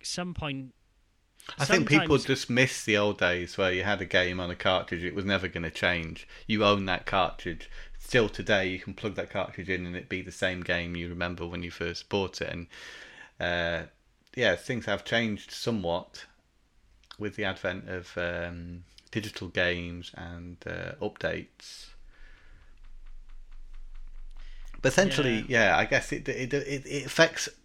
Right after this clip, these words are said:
Speaker 2: certain games more than others, you know. I don't think the version of,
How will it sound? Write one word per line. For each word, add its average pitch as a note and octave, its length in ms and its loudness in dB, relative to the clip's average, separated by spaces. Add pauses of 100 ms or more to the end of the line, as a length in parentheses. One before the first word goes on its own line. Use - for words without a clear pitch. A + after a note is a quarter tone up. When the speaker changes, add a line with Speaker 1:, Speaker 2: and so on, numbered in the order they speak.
(120)
Speaker 2:
certain B2+ 340 4
games G#2+ 320 4
more A2 260 6
than F#2+ 180 -2
others, F#2 520 -4 (260)
you G2 100 2
know. E2 220 0 (380)
I G#2 80 4
don't B2 320 8
think A2 260 2
the G2+ 80 -2
version G#2 580 2
of, F#2 220 -4